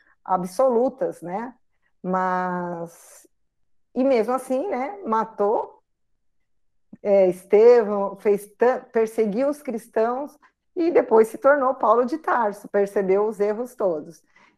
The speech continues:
Enfim, então Jesus, né, já emenda falando assim, achei ótimo, "Qual lugar na terra que não é santo?" Né, que eles, é, o Elio fala assim, não, eles queriam defender a Terra Santa,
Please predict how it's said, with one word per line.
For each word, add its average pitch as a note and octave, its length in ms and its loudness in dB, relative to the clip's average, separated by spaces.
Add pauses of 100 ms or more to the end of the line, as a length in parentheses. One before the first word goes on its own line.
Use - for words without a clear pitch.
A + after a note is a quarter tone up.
(140)
Enfim, C4+ 400 -4
então A#3 240 -2
Jesus, B3+ 600 0
né, A#3 380 -4
já G#3+ 320 0
emenda B3 580 0
falando B3 480 -2
assim, F3+ 500 -8
achei F3 300 -8
ótimo, E3 380 -4 (360)
"Qual C#4 280 4
lugar A3 360 -2
na G3 140 -6
terra A3 560 -4
que C4 120 -8
não A#3+ 180 -6
é G#3 100 -6
santo?" - 400 -16 (1040)
Né, F3 320 -10
que F#3 60 -8
eles, D#3+ 260 -8
é, E3+ 220 -4
o F3+ 140 2
Elio F#3+ 300 4
fala A3 300 2
assim, F3 340 -10 (280)
não, C4+ 180 4
eles A3+ 160 0
queriam A#3+ 420 -2
defender B3+ 720 4
a C4 80 0
Terra F#3+ 360 -6
Santa, E3 540 -16